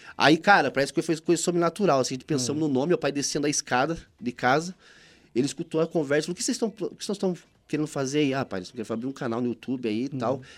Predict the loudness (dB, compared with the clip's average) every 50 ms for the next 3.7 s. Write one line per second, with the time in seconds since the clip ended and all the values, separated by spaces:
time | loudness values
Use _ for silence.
0 | -6 2 4 6 6 6 4 2 2 -4 -4 -4 -4 -6 -6 -4 -2 -2 0 0
1 | 0 0 -2 -4 -4 -2 -2 -2 -4 -6 -8 -8 -6 -8 -8 -8 -6 -4 -4 -4
2 | -4 -4 -6 -4 -4 -2 0 0 0 0 0 -2 -2 -2 -4 -4 -6 -18 -20 -20
3 | _ 4 6 6 6 6 4 -2 -4 -6 -8 -8 -8